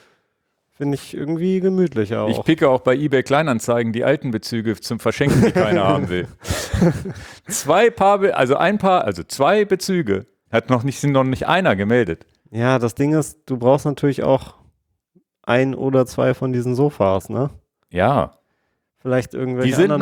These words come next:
Speaker 2: noch in Ordnung.
Speaker 1: Podcast-Leute.
Speaker 2: Wenn ihr jetzt so ein Sofa kauft, hier so ein Kippladen, glaub ich, heißt das, bei Ikea kauft, dann meldet euch. Ich schenke euch zwei Bezüge. Ich,
Speaker 1: <laughs>
Speaker 2: auch die Versandkosten schenke ich euch, falls ihr nicht
Speaker 1: Ja,
Speaker 2: aus
Speaker 1: das ist
Speaker 2: Hannover
Speaker 1: krass.
Speaker 2: kommt.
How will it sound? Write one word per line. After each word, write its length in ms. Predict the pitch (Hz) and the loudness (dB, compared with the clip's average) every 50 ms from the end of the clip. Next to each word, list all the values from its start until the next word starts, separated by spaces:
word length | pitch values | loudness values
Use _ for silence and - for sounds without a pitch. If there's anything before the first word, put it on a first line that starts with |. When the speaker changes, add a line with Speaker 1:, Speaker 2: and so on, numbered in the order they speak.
| 214 196 | 2 2
Speaker 2:
noch 40 | 202 | 2
in 100 | 208 196 | 2 2
Ordnung. 360 | 208 214 240 - - 165 117 107 | 2 2 0 0 -2 -2 -2 -2
Speaker 1:
Podcast-Leute. 240 | 107 107 - 107 110 | -2 -4 -6 -4 -2
Speaker 2:
Wenn 160 | 110 123 139 | -2 0 0
ihr 300 | 139 139 139 135 135 135 | 0 2 2 4 4 4
jetzt 280 | 127 117 - 131 127 135 | 2 0 -2 -6 -6 -4
so 140 | 135 143 160 | -2 -2 -2
ein 100 | 156 139 | 0 0
Sofa 320 | 156 180 190 - 214 202 | 2 0 2 2 0 0
kauft, 360 | - - 196 196 196 185 170 | 2 2 2 4 2 2 0
hier 120 | 160 165 151 | -2 -2 -2
so 80 | 151 | -4
ein 60 | 147 | -4
Kippladen, 640 | - - 185 - 185 185 185 190 185 185 185 180 175 - _ _ _ _ _ _ _ _ | -4 -6 -6 -2 0 2 2 2 0 -2 -4 -6 -8 -10 _ _ _ _ _ _ _ _
glaub 240 | - 156 165 170 175 | 0 0 0 0 0
ich, 120 | 170 - | -2 -2
heißt 280 | 175 175 180 170 - - | 0 0 0 0 -2 -2
das, 200 | 180 175 - - | -2 -2 -4 -4
bei 320 | _ - 143 151 147 147 | _ 0 0 2 2 0
Ikea 640 | 147 143 143 139 139 - 131 127 - - 143 147 165 | 0 -2 -4 -4 -6 -6 -8 -8 -4 -2 -2 0 0
kauft, 440 | 180 - 202 202 208 220 - - - | 0 0 0 0 0 -2 -4 -6 -6
dann 360 | 170 165 165 165 165 165 170 165 _ _ _ _ _ _ _ _ _ _ _ _ _ _ _ _ _ _ _ _ _ | -4 -4 -4 -4 -6 -8 -8 -10 _ _ _ _ _ _ _ _ _ _ _ _ _ _ _ _ _ _ _ _ _
meldet 400 | - 156 180 220 233 214 185 - | 4 4 6 6 6 4 2 4
euch. 380 | - 135 131 135 160 196 - - | 4 4 6 6 6 4 2 0
Ich 180 | - 156 - | -4 -2 0
schenke 380 | - 180 190 214 214 196 175 143 | 2 2 2 2 2 2 2 4
euch 320 | 131 147 147 151 - - | 4 2 0 0 -2 -8
zwei 280 | - - - 147 147 143 | -8 -2 0 2 2 2
Bezüge. 540 | 127 131 - - - 123 110 87 82 - - - - - | 0 -4 -6 -6 -4 -4 -4 -4 -6 -6 -4 -2 0 0
Ich, 300 | 135 - - - - - | 0 0 -2 -4 -6 -2
Speaker 1:
<laughs> 20 | - | 2
Speaker 2:
auch 340 | - 135 139 - - - - | 4 4 4 2 -2 -10 -6
die 120 | - 127 | -6 -2
Versandkosten 680 | - - 127 110 135 135 135 - - 95 - - - 87 | 2 2 4 4 4 2 2 0 0 -2 -2 -2 -6 -6
schenke 240 | - - 87 82 - | -4 -4 -4 -4 -4
ich 120 | - - - | -8 -6 -4
euch, 180 | 87 90 - - | -2 -2 -2 0
falls 260 | - 101 101 98 - | 2 2 2 0 -2
ihr 80 | 107 - | -4 -2
nicht 240 | 101 110 - - - | 0 0 0 2 2
Speaker 1:
Ja, 60 | 104 | 2
Speaker 2:
aus 80 | 101 92 | 2 2
Speaker 1:
das 100 | 107 104 | 2 2
ist 60 | 92 98 | 2 2
Speaker 2:
Hannover 220 | 98 90 - 82 | 0 0 0 0
Speaker 1:
krass. 120 | - 98 | 2 2
Speaker 2:
kommt. 260 | 85 76 71 71 - | 0 0 -2 -6 -10